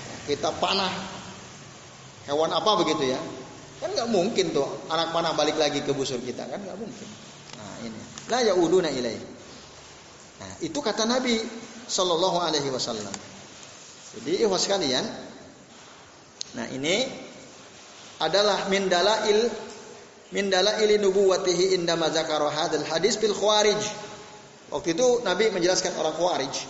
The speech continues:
Orang khawarij itu ahlul bid'ah. Bahkan, eh, apa namanya, pelaku bid'ah pertama yang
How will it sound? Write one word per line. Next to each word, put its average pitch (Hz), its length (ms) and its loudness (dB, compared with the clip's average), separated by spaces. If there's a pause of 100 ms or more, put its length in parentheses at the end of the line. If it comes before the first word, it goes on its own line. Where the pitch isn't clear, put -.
(280)
Orang 165 240 -2
khawarij 226 160 2
itu 262 160 0
ahlul 190 220 6
bid'ah. 190 260 2 (240)
Bahkan, 170 280 2 (1300)
eh, 151 600 2 (640)
apa 135 160 -6
namanya, 113 320 -8 (1500)
pelaku 220 320 2
bid'ah 220 400 2
pertama 214 640 -2 (240)
yang 170 160 0